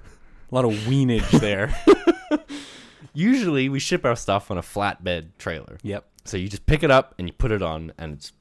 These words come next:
Speaker 2: job done.
Speaker 1: You're right.
Speaker 2: But whenever we send stuff to retail customers, they send us the trucks.
Speaker 1: Oh, and
Speaker 2: And
Speaker 1: then
Speaker 2: they always send a dry van. So it has to be lined up with one forklift,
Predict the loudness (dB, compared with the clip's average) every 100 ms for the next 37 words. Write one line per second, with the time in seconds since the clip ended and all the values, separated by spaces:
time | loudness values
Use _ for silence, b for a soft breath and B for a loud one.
0 | _ -2 0 -2 -10 -10 -10 -8 -8 -10
1 | -12 -8 -2 0 2 2 2 -2 -4 _
2 | _ _ -8 -2 -2 0 -2 -2 0 0
3 | 0 -6 -6 -10 -10 -12 -12 -12 -16 -10
4 | -4 -4 -4 -6 -8 -10 -10 -10 -10 -20
5 | -20 _ _ _ -2 0 0 -2 -4 -4
6 | 2 4 6 2 0 -6 -2 0 -2 -4
7 | -12 -16 -20 _ _ _ _ b b 0
8 | 0 0 -4 -4 -4 -2 0 0 0 -2
9 | -2 -2 -2 0 -2 -2 -8 -8 -20